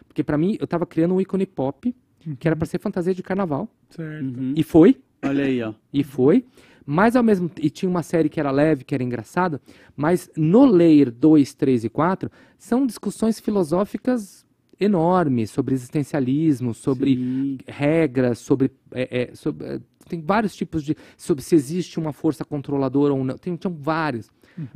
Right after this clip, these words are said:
Speaker 1: Mas a maior parte das pessoas parou na linha um.
Speaker 2: Sim.
Speaker 1: Ah,
Speaker 3: É.
Speaker 1: série meio bobinha. Mas, mas,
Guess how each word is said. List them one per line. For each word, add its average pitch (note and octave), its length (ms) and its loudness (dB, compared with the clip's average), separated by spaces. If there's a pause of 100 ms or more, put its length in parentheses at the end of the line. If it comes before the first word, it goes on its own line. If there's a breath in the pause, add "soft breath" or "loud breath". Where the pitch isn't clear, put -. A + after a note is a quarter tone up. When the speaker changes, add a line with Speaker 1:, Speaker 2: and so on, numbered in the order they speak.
(100)
Speaker 1:
Mas D4 180 0
a D4 60 2
maior C4+ 160 2
parte A3 260 -4
das E3+ 140 -6
pessoas E3+ 600 -2
parou F3+ 280 -4
na B3+ 140 -2
linha C#4+ 240 0
um. F#3+ 260 2 (400)
Speaker 2:
Sim. D#3 200 -10 (100)
Speaker 1:
Ah, D4 180 0
Speaker 3:
É. - 20 0
Speaker 1:
série G#3+ 280 -2
meio G#3+ 180 0
bobinha. E3+ 800 0 (580)
Mas, - 140 -20 (120)
mas, - 160 -20